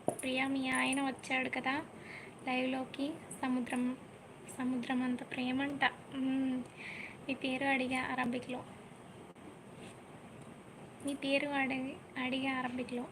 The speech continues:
ఎప్పుడు? బావగారు, ఒకసారి వచ్చిపోమ్మ మెరుపు తీగ, మీ విలేజ్. రాయలసీమ అండి. హాయ్ అండి, ఎలా ఉన్నారు? బాగున్నానండి.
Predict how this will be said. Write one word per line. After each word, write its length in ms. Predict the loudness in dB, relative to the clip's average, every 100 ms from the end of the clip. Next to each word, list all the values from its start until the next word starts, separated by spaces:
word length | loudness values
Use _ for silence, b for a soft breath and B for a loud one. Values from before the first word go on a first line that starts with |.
| -2
ఎప్పుడు? 360 | 2 2 2 0 -10 -10 -10 -12 B B B -4 2
బావగారు, 540 | 4 6 6 4 4
ఒకసారి 960 | 2 2 -2 0 0 2 4 2 2 0
వచ్చిపోమ్మ 1160 | 0 -2 -4 -12 -6 -4 4 6 6 6 2 0 -4 -2
మెరుపు 300 | 0 0 -2
తీగ, 400 | 0 2 4 4 2 -10 -12 -10 2
మీ 200 | 4 4
విలేజ్. 580 | 4 4 2 -2 -8 -12 B B B B B B 6
రాయలసీమ 560 | 10 12 10 4 2 4
అండి. 420 | 4 4 2 2
హాయ్ 280 | 2 4 4
అండి, 220 | 4 4
ఎలా 360 | 4 4 4 6
ఉన్నారు? 440 | 6 6 4 4
బాగున్నానండి. 1120 | 2 4 6 8 8 6 6 6 6 4 2